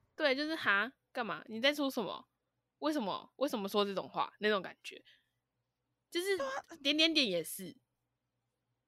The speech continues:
Speaker 2: 对，
Speaker 1: 就是
Speaker 2: 这种，这，而且对于我来讲，我就是会把这两个用途用在这个上面。
Speaker 1: 你说哪个上面？哦，你说这个，
Speaker 2: 就是
Speaker 1: 这个代表这样的心情。
Speaker 2: 等于等于，对，我就会弄到我无言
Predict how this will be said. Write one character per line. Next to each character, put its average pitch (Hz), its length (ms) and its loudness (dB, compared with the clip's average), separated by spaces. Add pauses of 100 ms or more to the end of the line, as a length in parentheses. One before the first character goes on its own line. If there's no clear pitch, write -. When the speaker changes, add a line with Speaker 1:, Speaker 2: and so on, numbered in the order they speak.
(260)
Speaker 2:
对， 196 180 8
Speaker 1:
就 262 140 2
是 403 80 0
Speaker 2:
这 359 80 4
种， 254 180 8
这， 403 120 2 (320)
而 339 100 4
且 - 140 8
对 269 280 8
于 226 60 6
我 202 200 8
来 185 120 6
讲， 165 240 -4 (520)
我 190 140 4
就 294 140 0
是 320 220 0
会 294 180 6
把 165 400 4
这 254 200 2
两 170 180 2
个 165 160 -8
用 226 200 0
途 190 220 -2
用 202 180 -2
在 180 240 2 (580)
这 262 120 10
个 202 160 2
上 170 220 4
面。 156 320 -6 (1080)
Speaker 1:
你 214 120 -14
说 262 140 0
哪 175 160 -4
个 151 120 -14
上 165 220 -10
面？ 170 220 -12
哦， 214 160 8
你 220 60 4
说 277 120 6
这 285 140 8
个， 240 100 6
Speaker 2:
就 214 60 -2
是 - 40 -16 (120)
Speaker 1:
这 339 100 0
个 254 140 8
代 202 280 10
表 - 0 -
这 208 80 10
样 175 120 8
的 - 0 -
心 196 60 2
情。 - 20 6
Speaker 2:
等 233 80 6
于 - 20 0
等 220 100 10
于， - 40 10
对， - 100 2
我 196 80 6
就 262 60 8
会 285 160 10
弄 262 140 6
到 233 140 6
我 170 240 8
无 208 280 6
言 185 260 6